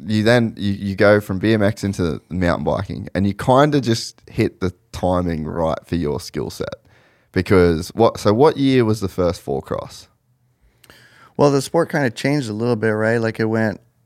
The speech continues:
Speaker 2: at the beginning, it was, I raced downhill and dual slalom.
Speaker 1: Mm.
Speaker 2: And then, um, the U C I, dual slalom wasn't, like,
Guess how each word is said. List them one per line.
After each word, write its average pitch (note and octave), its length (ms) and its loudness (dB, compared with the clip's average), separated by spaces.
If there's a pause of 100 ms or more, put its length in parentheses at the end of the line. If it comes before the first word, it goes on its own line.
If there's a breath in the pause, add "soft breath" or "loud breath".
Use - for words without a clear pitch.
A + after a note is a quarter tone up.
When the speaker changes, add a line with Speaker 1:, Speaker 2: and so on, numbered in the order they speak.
Speaker 2:
at A2 100 -6
the A#2 60 -4
beginning, C#3+ 500 2
it C3 40 0
was, A#2 400 -4
I A#2 80 2
raced A2+ 320 2
downhill A2+ 480 2
and G2 140 -6
dual G2+ 180 -2
slalom. F#2+ 480 -4 (300 soft breath)
Speaker 1:
Mm. G#2+ 400 -6 (120)
Speaker 2:
And A#2 160 -2
then, A#2 480 0 (580)
um, A2 340 0
the G#2+ 160 -2
U C3+ 180 2
C C#3 320 0
I, A#2 300 4
dual A#2+ 420 -2
slalom B2 400 0
wasn't, G#2+ 480 0
like, G2+ 220 -4